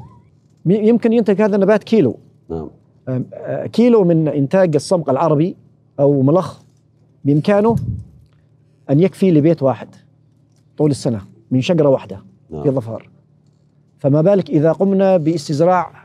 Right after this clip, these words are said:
Speaker 1: الكثير من هذا النوع من النباتات. نبات عاشب بالنسبة للحيوانات،
Speaker 2: نعم.
Speaker 1: نبات عاسل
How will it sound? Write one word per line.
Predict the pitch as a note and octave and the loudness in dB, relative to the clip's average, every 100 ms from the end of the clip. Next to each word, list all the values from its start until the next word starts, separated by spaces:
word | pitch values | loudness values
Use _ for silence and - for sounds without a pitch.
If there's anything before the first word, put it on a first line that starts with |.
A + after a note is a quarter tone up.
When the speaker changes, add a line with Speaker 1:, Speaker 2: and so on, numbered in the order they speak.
| _ _ | _ _
Speaker 1:
الكثير | B2+ - C#3 F3+ E3 | -10 -6 -2 0 0
من | C#3 C3+ | -2 -4
هذا | D3+ D#3 | -2 0
النوع | D3 D#3+ | 0 -2
من | D3+ | -2
النباتات. | C#3+ C3+ C3 A#2 - - | 0 0 -2 -6 -12 -4
نبات | D3 F3 G#3 - - | 0 2 0 -4 -4
عاشب | D3+ D#3 A3+ - _ _ _ _ _ _ _ _ _ _ | -2 0 -2 -4 _ _ _ _ _ _ _ _ _ _
بالنسبة | A#2+ D3+ D3 D3+ | -4 -2 0 0
للحيوانات، | C#3 D3 C#3 C#3+ F#3+ - - | 2 2 2 2 -2 -4 -12
Speaker 2:
نعم. | - D#2 - - _ | -10 -10 -12 -20 _
Speaker 1:
نبات | C3+ C3 E3+ - | -2 0 0 0
عاسل | F#3+ F#3 A#3 | -2 0 0